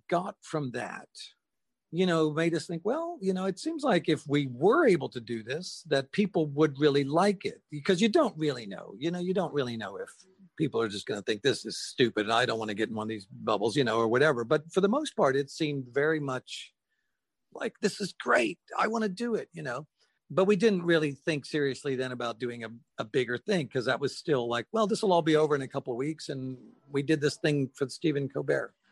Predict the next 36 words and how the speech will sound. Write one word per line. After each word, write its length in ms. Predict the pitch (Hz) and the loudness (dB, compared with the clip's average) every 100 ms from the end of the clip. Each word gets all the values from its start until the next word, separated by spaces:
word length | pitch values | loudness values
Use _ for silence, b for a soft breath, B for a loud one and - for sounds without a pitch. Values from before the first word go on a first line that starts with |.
| _ | _
But 140 | - 120 | -4 0
then 80 | |
we 100 | 160 | 0
did 160 | 151 165 | 2 4
a, 120 | 160 143 | 2 0
we 140 | 151 | 0
did 220 | 156 165 156 | 2 0 0
the, 140 | 147 | -4
the, 460 | 139 143 135 131 120 | -2 0 2 0 -4
the, 160 | 131 131 - | -4 -4 -4
the 140 | 139 123 | -6 -6
one 380 | 139 135 147 | -2 0 0
for, 280 | 143 151 143 143 | -2 -6 -6 -4
uh, 200 | 139 131 | -4 -4
Jimmy 280 | 117 143 143 | -4 -4 -2
Fallon, 520 | - 175 175 180 180 | 2 4 6 6 4
and 100 | 160 | 2
we 80 | 139 | 2
did 320 | 139 135 131 B B B B B _ _ - | 2 2 -2 B B B B B _ _ 0
lots 340 | 180 214 269 | 4 4 4
of 140 | 208 185 | 2 4
other 220 | 190 170 143 - | 2 0 -6 -8
littler 540 | 170 190 220 208 165 | 0 2 4 2 -2
things 420 | 143 156 131 120 | -2 -4 -4 -8
still 640 | - - 202 180 160 143 - _ _ _ | -14 -8 -2 -2 -2 -8 -14 _ _ _
with 140 | 147 143 | -8 -4
the 80 | |
idea 260 | 147 147 151 | -2 -2 -4
of 120 | 135 | -6
the 80 | 120 | -10
space 280 | - 147 135 | -4 -4 -2
bubbles 320 | 143 123 117 | -4 -4 -4
being, 440 | 117 127 120 120 - | -4 -2 -4 -8 -6
you 120 | 143 | -4
know, 100 | 117 | -2
just 300 | 113 123 - | 0 -2 -4